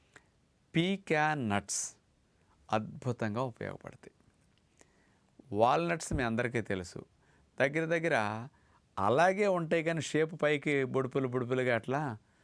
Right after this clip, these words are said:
బ్రెయిన్ లాగా, కానీ ఇది పల్చగా ఉంటాయి,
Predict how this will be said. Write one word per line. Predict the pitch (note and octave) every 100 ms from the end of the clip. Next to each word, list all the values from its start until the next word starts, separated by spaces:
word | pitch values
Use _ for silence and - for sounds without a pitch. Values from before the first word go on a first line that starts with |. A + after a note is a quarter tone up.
| _ _ _ -
బ్రెయిన్ | G#2+ G#2+ B2 C3+ C3
లాగా, | A#2+ A2+
కానీ | B2 D#3 A#2+ - _ _ _ C3
ఇది | B2+
పల్చగా | - C3 D#3 E3 - F#3+ E3+
ఉంటాయి, | A#2+ G2+ A2 C#3+